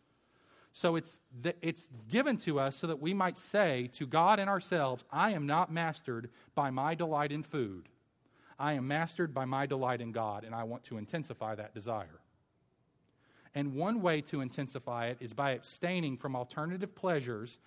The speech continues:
so that without calling them evil at all, we're not calling it evil, food's not evil, but we're intensifying our desire for God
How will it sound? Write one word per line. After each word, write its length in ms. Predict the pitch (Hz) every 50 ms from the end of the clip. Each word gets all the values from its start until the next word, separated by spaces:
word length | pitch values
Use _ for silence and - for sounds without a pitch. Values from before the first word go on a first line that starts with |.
| - - - -
so 200 | - - 165 143
that 100 | 135 139
without 380 | 139 139 - 156 165 190 - -
calling 360 | - 202 190 190 185 175 160
them 160 | 147 151 151 -
evil 400 | 208 240 277 311 294 202 165 151
at 80 | 135
all, 360 | 127 117 110 104 110 147 202 -
we're 100 | - 185
not 100 | 220 247
calling 240 | - - 240 226 196
it 120 | 175 165 175
evil, 400 | - 226 262 302 302 240 190 185
food's 280 | 185 - - 247 233 208
not 160 | 220 196 -
evil, 560 | 185 233 277 302 240 214 220 240 277 277 - - - _ _ _ _ _ _ _ _ _ _ _ _ _ _ _ _ _ _ _ - _ _ _
but 160 | - 180 160
we're 140 | 165 170 175
intensifying 1040 | 165 151 - - - - 247 302 320 - - 190 156 - 165 151 139 139 139 143 151
our 160 | 143 156 160 160
desire 440 | 151 147 135 165 165 170 170 175
for 180 | 165 - 156 143
God 560 | 127 185 220 226 190 151 131 123 127 165 175